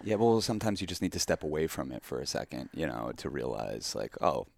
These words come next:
I am good at that." That's what we just did with filmmaking. I feel like we stepped away from it for a couple of years. We took this quarantine and just focused on podcasting and, um, building the community, building the Discord, building up our Patreon, which,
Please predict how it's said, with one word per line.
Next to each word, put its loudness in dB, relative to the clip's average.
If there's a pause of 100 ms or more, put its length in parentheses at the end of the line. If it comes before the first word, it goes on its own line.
I 0
am 0
good 2
at -2
that." 0
That's -2
what 2
we 2
just 0
did 0
with -4
filmmaking. -4
I -4
feel -2
like -2
we -2
stepped -2
away 2
from -6
it -12
for -4
a -6
couple -4
of -2
years. -4
We -6
took -4
this -4
quarantine -4
and -8
just -10
focused -6
on -4
podcasting -4
and, -10 (680)
um, -2 (200)
building 2
the -6
community, -2
building -4
the -6
Discord, 0
building -2
up -6
our -2
Patreon, -4 (100)
which, -2